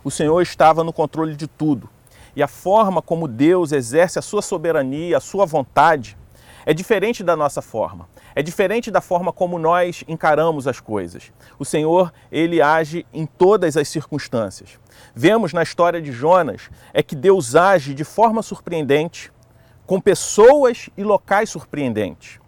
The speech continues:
Deus tem os métodos dele para cumprir os seus propósitos e convencer homens e mulheres sobre aquilo que ele tem para fazer na humanidade. Na desobediência de Jonas,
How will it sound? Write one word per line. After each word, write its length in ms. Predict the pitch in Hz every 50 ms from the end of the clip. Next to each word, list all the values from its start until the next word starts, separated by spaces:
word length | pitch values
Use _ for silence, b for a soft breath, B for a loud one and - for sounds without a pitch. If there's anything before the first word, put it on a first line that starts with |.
| _ _ _ _ b b b b b
Deus 220 | - 131 185 196 -
tem 200 | - 214 214 208
os 120 | 190 147
métodos 640 | 165 156 165 202 240 254 - 214 170 151 143 120 123
dele 400 | 131 156 170 180 165 123 104 b b b b b _
para 180 | 170 175 190
cumprir 540 | - - 202 185 156 - - 185 226 240 202
os 100 | 196 180
seus 200 | - 208 196 -
propósitos 840 | - - 185 170 - _ 175 170 180 190 202 202 202 - 226 208 - b b b b
e 80 | - 165
convencer 580 | - 208 220 202 214 214 170 - - 214 214 190
homens 360 | 214 262 285 269 262 226 185
e 60 | 208
mulheres 540 | 196 175 151 143 165 185 208 220 175 - -
sobre 240 | - 208 196 202 190
aquilo 380 | 175 - - 208 247 254 226
que 100 | - -
ele 160 | 226 220 214
tem 340 | 202 - _ 208 220 262 277
para 160 | 247 - 208
fazer 580 | 202 - 196 180 160 139 147 202 240 254 214 - b b b b _
na 180 | 165 170 202 233
humanidade. 720 | 254 262 254 254 262 277 220 185 175 180 185 180 135 110 95 - _ _ _ _ _ _ _ _ _ _ _ _ _ _ _ _ _ _ _ _ _ _ b b b b b b -
Na 100 | 156 160
desobediência 680 | 151 165 208 190 185 202 175 165 190 220 220 - 202
de 100 | 160 147
Jonas, 460 | 123 127 156 170 180 175 135 92 -